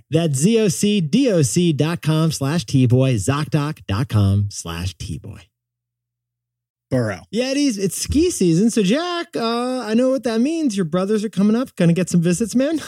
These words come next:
Speaker 2: I have a guest room, but I'd need three guest rooms to house my three brothers and their families, Nick.
Speaker 1: Like, most people have one guest room if they're lucky, but that is where Burrow's Shift Sleeper Sofa comes in.
Speaker 2: I've actually purchased two Burrow sofas before.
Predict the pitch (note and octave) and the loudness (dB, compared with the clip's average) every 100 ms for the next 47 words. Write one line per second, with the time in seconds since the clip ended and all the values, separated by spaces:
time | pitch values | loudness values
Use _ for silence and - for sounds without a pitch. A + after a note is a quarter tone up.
0 | - - G#3 E4 A3 F#3+ - B2+ G#2 C#3 | -8 0 2 2 2 0 0 -2 -2 -4
1 | - F3 G#3 C4 G3+ - G#3+ A3+ B3 F#3+ | -2 -2 2 0 0 -4 -4 2 2 4
2 | D#3 A#2+ - C3+ A#2 D3+ C3+ E3+ D#3+ D#3 | 2 0 0 0 0 -4 -2 0 0 0
3 | C#3 D#3 E3 D3+ D3 C3 A#2+ A#2 A2 B2+ | -2 0 0 2 2 2 2 2 0 0
4 | G#2+ F#2+ G2 G#2 G2 A3+ F3+ D3 E3 A3+ | -2 -4 -8 -10 -12 -6 0 2 4 2
5 | - G#3+ G3 G3 E3+ C#3+ A2+ C3+ F#3+ F3+ | 2 0 2 2 2 0 0 2 2 2
6 | E3+ - D3 B2+ A#2 C3 C3 C#3 C3 A#2 | 0 0 0 2 2 0 0 0 0 -2
7 | A2+ E3+ G3+ - E3 C#3 B2+ G#2 C3 B2+ | -2 -2 -2 -2 -2 0 0 2 2 2
8 | A2+ - B2+ B2 - G#2 G2+ F2 F2+ - | 0 -2 -4 -4 -6 -4 -4 -4 -6 -2
9 | F2+ E2 - - C#2 - - - - G#3 | -4 -4 -8 -10 -10 -10 -14 -14 -4 -2
10 | F#4 - B3+ - G#3 E3 - - G3+ D3+ | 0 0 0 2 0 -2 -6 0 0 2
11 | D3 C#3+ - B2+ A#2+ G#2+ G#2+ A#2 A#2+ | 2 0 0 0 -2 -6 -6 -4 -4